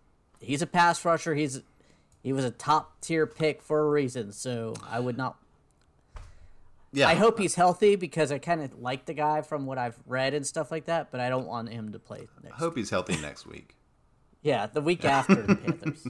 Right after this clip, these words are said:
Speaker 2: Yeah, I hope he's healthy next week. Um, all right, well, we're gonna take a quick break here and, uh, pay some bills, and then we'll be right back. Support for Meow Mix is brought to you by Manscaped, the best in men's below-the-waist grooming.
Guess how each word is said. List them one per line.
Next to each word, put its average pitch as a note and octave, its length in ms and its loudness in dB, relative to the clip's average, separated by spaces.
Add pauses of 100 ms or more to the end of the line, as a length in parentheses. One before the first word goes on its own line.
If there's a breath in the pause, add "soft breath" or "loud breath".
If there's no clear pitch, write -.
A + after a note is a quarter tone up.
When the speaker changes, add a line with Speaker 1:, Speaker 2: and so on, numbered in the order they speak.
(120)
Speaker 2:
Yeah, - 160 -10 (100)
I F#2+ 60 -6
hope A2 120 -4
he's A2 120 -8
healthy E2 280 -10
next - 240 -20
week. - 120 -20 (680 loud breath)
Um, G#2 480 6 (680)
all B2+ 140 10
right, D#2+ 220 8
well, G#2+ 120 4
we're C3 60 4
gonna D3+ 140 0
take C3 140 0
a - 20 -10
quick F#3+ 240 -4
break C#3 200 2
here D4 300 -4
and, F2+ 460 -6
uh, F2 220 -2
pay F#2 180 -8
some F#2 160 -10
bills, A#2 260 -2
and G#2 80 -8
then F2+ 80 -8
we'll E2+ 80 -8
be E2 160 -8
right E2 340 -6
back. - 380 -6 (760 loud breath)
Support A3+ 340 8
for A#3 80 4
Meow F3+ 220 6
Mix G#3+ 240 0
is A2 80 -4
brought A2+ 260 4
to B2 80 -6
you A2+ 60 -6
by B2 160 4
Manscaped, C3 720 -2 (160)
the F2+ 80 -8
best A#2 360 0
in E2+ 160 -8
men's F2+ 240 -6
below-the-waist F2 720 -6
grooming. B1+ 400 -14